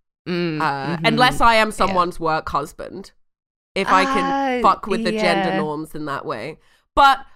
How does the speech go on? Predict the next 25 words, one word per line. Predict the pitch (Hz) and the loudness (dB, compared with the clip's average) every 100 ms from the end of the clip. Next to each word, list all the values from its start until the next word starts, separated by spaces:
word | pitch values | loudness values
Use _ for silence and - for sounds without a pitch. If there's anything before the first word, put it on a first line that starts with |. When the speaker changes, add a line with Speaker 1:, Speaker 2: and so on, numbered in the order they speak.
| _ | _
Speaker 2:
I | - | -2
don't | 240 311 269 | 2 2 0
really | 247 247 - | 0 0 0
Speaker 1:
Mm. | |
Speaker 2:
like | 185 180 180 | 0 0 0
it. | 180 - | -4 -4
It's | 180 190 | -6 -4
something | 214 214 | -2 -2
that | 208 | -4
was, | 190 190 | -6 -4
like, | 175 - | -6 -2
very | 170 170 | -2 0
ingrained | 170 160 156 160 | -2 -2 -4 -4
in | 165 143 | -6 -6
office | 165 160 165 | -6 -6 -6
Speaker 1:
Mm-hmm. | 185 | -2
Speaker 2:
culture | 165 156 151 147 156 | -2 -2 -4 -4 -4
and | 160 | -2
in | 160 | -4
terms | 160 165 147 151 | -4 -6 -6 -6
of, | - | -6
Speaker 1:
Yeah. | |
Speaker 2:
like, | 151 147 - | -6 -8 -12
you | - 175 | -14 -10
know, | 147 143 | -10 -10